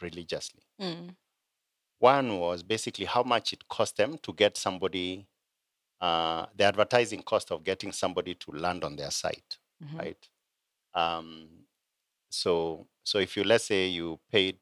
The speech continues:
Speaker 1: let's say ten dollars on a website to get ten people to, to be able to click on your link and to come to your website, they tracked that cost
Speaker 2: Mm.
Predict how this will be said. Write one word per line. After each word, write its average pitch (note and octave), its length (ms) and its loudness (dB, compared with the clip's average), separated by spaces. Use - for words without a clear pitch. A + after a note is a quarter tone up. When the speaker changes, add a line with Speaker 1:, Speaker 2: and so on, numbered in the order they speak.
Speaker 1:
let's F#2+ 160 -2
say F2+ 80 -4
ten F#2 280 -2
dollars E2 340 2
on D#2+ 100 -8
a D2+ 60 -4
website F2 500 -2
to - 140 -14
get F2 240 -4
ten F#2+ 200 -2
people - 280 -14
to, F2 180 -16
to F#2 80 -18
be F2+ 120 -2
able F#2+ 160 2
to F2+ 100 -10
click - 340 -6
on E2 100 -2
your D#2 100 -2
link E2+ 220 -4
and C#2+ 140 -8
to - 60 -20
come F#2+ 200 0
to - 120 -4
your D#2+ 180 2
website, - 320 -4
they F2+ 120 -4
tracked - 360 2
that - 200 -6
cost - 360 -18
Speaker 2:
Mm. G3+ 220 -16